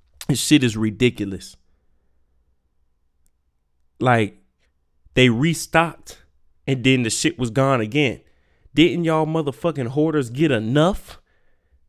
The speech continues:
I seen y'all motherfuckers with mad shit and y'all, uh, uh, what the, what the shit says, the carts, the buggies, shopping carts, whatever people call them shits. It was a line. I went this Saturday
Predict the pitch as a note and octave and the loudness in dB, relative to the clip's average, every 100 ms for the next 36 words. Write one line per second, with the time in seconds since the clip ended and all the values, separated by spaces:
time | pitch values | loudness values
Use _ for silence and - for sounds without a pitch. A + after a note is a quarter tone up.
0 | _ B2+ C3 F#3 G#3+ A3+ E3+ B2 A2+ A#2 | _ -8 -4 0 2 2 2 2 2 0
1 | A2 - B2 B2 A#2 A2+ C3 D#3 D#3 D3+ | -2 -4 -4 -4 -4 -4 -2 -2 -4 -6
2 | - C#4 B3 - B2+ C3 C3+ C3+ B2+ B2 | -8 -6 -6 -6 -6 -2 0 0 -2 -4
3 | B2+ C3 A#2 A2 G2+ - _ _ - B2+ | 0 2 2 0 -4 -10 _ _ -8 -2
4 | A#2 G#2 G#2 B2 E3 D3+ G2 E3 F3 - | 0 -2 -2 -4 -4 -4 -6 -8 -8 -6
5 | D#3 C3+ C3 G#2+ - - G#3+ B2+ - - | -6 -2 -4 -4 -6 -2 0 0 -2 -8
6 | - _ _ _ _ _ _ _ _ _ | -10 _ _ _ _ _ _ _ _ _
7 | _ _ - B2 F#3+ D3+ G#2 - G3 F#3+ | _ _ -6 2 4 4 0 -2 -2 -2
8 | C3 C3 A2+ C#3+ F#3 C#3+ C3+ A2 - A#2 | -2 -2 -2 -4 -4 -4 -4 -4 0 0
9 | G#2+ G#2+ - D#3 - - _ _ _ _ | 0 -4 -6 -6 -6 -14 _ _ _ _
10 | _ _ _ _ _ _ _ _ _ _ | _ _ _ _ _ _ _ _ _ _
11 | _ A3 A#3+ E3 B2 A#2 D3+ F3+ D3 G#3 | _ 0 4 4 4 2 2 2 0 -2
12 | F#3+ F3 C3 A#2 - F#3 F#3+ D3 A2+ A2 | -2 -4 -2 -4 -2 0 0 0 0 -2